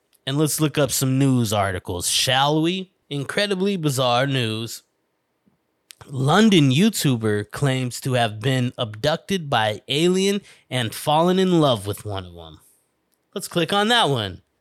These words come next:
Oh, is he, are these joke articles? <laughs> Sick of men on Earth. London actress Abby Bella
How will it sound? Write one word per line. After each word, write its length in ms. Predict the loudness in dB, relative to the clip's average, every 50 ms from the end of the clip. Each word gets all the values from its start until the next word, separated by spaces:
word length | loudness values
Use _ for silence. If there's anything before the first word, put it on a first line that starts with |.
| _ _ -4
Oh, 180 | -2 -2 -2
is 240 | -2 -2 -2 0 2
he, 160 | 2 2 4
are 100 | 4 4
these 220 | 4 4 4 2 2
joke 540 | 0 0 0 2 2 2 0 -2 -8 -18 _
articles? 720 | -4 -2 0 0 -2 -2 0 0 0 0 0 -4 -8 -10 -12 -12 _ _ _ _ -20 -20 -20 _
<laughs> 360 | _ _ _ _ _ _ _
Sick 340 | -10 -6 -4 -4 -2 -2 -2
of 120 | -2 0
men 240 | 0 0 0 2 2
on 220 | 2 0 0 -2 -2
Earth. 400 | -2 0 0 0 -2 -4 -10 -14 _
London 500 | -4 -2 0 2 2 2 2 0 0 0
actress 720 | -2 -2 -2 -2 -4 -6 -6 -4 -4 -2 -2 -4 -8 -8 _ _ _ _ _ _ _ _ _ _ -12 _
Abby 540 | -4 0 0 0 2 2 0 0 0 -2 -4
Bella 680 | -4 -2 0 2 2 4 2 2 2 0 0 -2 -6